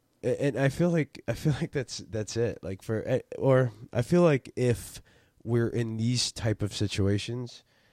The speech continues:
that's what you need to find. You need to figure that out so that way you can motivate yourself enough to, to go do it and do a good job. Um, I, I would, I would say it reminds me of, like, having a coach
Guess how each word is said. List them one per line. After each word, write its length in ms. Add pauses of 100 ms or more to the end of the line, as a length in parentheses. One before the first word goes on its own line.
(840)
that's 260
what 100
you 220
need 240
to 80
find. 500
You 140
need 160
to 80
figure 400
that 200
out 340
so 180
that 160
way 80
you 80
can 120
motivate 460
yourself 520
enough 260
to, 200 (140)
to 120
go 180
do 240
it 80
and 100
do 120
a 40
good 160
job. 300 (640)
Um, 420 (460)
I, 80 (240)
I 100
would, 240 (100)
I 120
would 140
say 280
it 60
reminds 400
me 80
of, 120
like, 200
having 340
a 60
coach 560